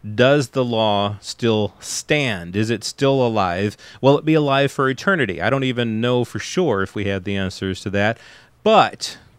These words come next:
one thing I do agree with is that there could be, and, and I've, I've actually seen it happen, a use for the law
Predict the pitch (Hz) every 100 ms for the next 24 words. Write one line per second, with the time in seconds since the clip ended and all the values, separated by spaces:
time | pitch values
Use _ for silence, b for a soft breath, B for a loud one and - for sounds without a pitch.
0 | _ 139 170 175 147 131 233 214 127 117
1 | 101 98 - 107 107 113 - 139 143 -
2 | - 302 175 165 254 139 92 110 - _
3 | _ 147 147 127 147 147 - - - 104
4 | 131 151 - 123 - - 143 160 147 -
5 | - 220 196 101 101 - B B B B
6 | 123 120 139 220 135 113 - - - -
7 | - 147 160 160 131 143 151 _ 127 117
8 | 98 92